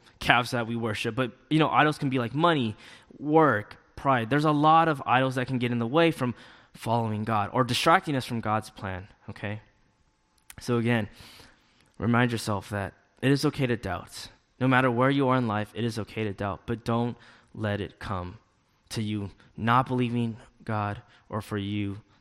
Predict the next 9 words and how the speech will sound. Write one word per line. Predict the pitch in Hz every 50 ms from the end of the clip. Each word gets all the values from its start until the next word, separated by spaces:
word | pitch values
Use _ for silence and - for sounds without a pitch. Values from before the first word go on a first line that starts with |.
| _ -
to | - 107
not | 107 101 101 98 - -
follow | - 104 101 98 98
through | - - 95 95 90
with | 90 95 -
his | 95 - -
plans. | - - 90 80 80 80 - - - - _ _ - - _
Let's | - 98 -
pray. | - - 82 85 87